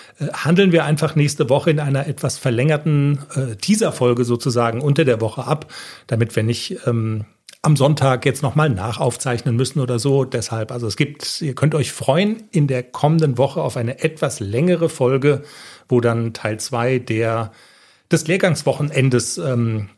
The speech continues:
nochmal Thema sein wird. Und Jenny, gelassen bleiben und Dinge auch erstmal so hinnehmen, wie sie sind. Ich könnte mir vorstellen, dass dir das bei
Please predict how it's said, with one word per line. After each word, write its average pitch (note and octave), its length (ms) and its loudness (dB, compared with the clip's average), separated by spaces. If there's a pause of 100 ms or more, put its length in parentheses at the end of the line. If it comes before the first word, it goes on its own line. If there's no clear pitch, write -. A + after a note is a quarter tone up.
nochmal A2+ 480 0
Thema D#3+ 340 2
sein G#2+ 300 -4
wird. G#2 240 -4
Und B2 320 0 (400)
Jenny, F#3 320 2
gelassen D3 580 0
bleiben C3 500 2
und C3+ 600 0
Dinge F3 240 2
auch C#3+ 260 -4
erstmal C#3+ 460 0
so A#2 140 0
hinnehmen, F3+ 560 4
wie C#3 60 0
sie A#2+ 140 -2
sind. D#3 360 0
Ich - 100 -8
könnte E3 220 0
mir E3+ 160 0
vorstellen, E3 440 2
dass C#3+ 180 -2
dir C#3+ 120 0
das B2 240 0
bei A2+ 460 -2